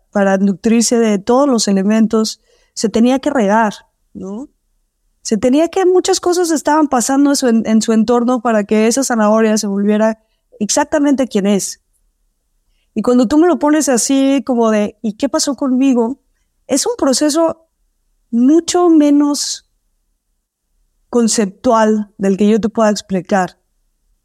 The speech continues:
que sucede cuando tú siembras algo y lo ves crecer.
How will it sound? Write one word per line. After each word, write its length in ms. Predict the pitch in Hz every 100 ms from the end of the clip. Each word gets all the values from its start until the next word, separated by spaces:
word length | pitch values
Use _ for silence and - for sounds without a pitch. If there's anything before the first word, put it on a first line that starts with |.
| _ -
que 120 | 202
sucede 420 | 226 - 233 240
cuando 300 | 233 214 202
tú 260 | 175 226 220
siembras 560 | - 220 220 208 196
algo 320 | 202 190 190
y 100 | 190 180
lo 160 | 175
ves 200 | 180 185
crecer. 380 | - 185 - 185